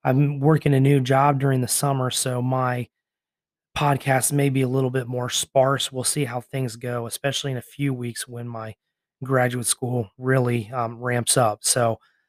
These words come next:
um, if you're listening still, uh, God bless you. Thank you. Just continue to pursue, uh, God's word and knowledge and truth, and that, uh, we would be illuminated by the Spirit,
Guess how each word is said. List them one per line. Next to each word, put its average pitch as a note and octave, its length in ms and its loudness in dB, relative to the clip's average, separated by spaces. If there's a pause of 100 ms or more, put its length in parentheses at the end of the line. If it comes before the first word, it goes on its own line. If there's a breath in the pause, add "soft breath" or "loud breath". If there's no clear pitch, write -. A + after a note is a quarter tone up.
(280)
um, A2 200 -12
if B2 160 -2
you're C#3+ 300 6
listening D#3 480 6
still, D#3+ 460 2
uh, B2+ 160 0
God C3 320 -2
bless B2 340 -6
you. C#3+ 140 0
Thank C3+ 420 -6
you. D3+ 220 0
Just - 420 -6
continue C#3 440 -4
to B2 100 -12
pursue, C3 520 -6 (440)
uh, A2 140 -12
God's C3 380 0
word C3+ 380 0
and B2 140 0
knowledge B2 400 0
and A#2+ 120 -4
truth, D3+ 440 -2 (480)
and B2 200 -4
that, A#2 340 -6
uh, A#2 200 -2
we C3 220 -2
would B2 240 -2
be B2+ 260 0
illuminated C3 720 0
by A#2+ 140 4
the A2+ 100 -12
Spirit, C#3+ 600 -2